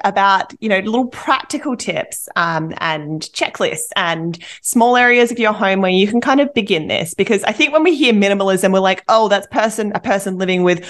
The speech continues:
one chair in their house, and maybe they have a mattress on the floor." That's not really what it is. It's more of a mindset, and you can absolutely begin small with it.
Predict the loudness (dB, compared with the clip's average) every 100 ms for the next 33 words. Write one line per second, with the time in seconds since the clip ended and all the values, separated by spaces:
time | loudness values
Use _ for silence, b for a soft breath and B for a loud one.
0 | B -2 2 2 2 0 0 4 4 4
1 | 2 0 0 0 0 0 2 2 0 -2
2 | -2 -4 -4 -4 -2 2 2 0 B B
3 | -2 2 2 0 0 2 2 2 0 0
4 | 0 0 2 4 4 2 2 0 -2 -6
5 | -2 0 0 0 -4 -4 -4 -4 -2 0
6 | 2 0 -2 -4 -2 0 0 0 0 0
7 | -2 0 0 0 0 2 0 0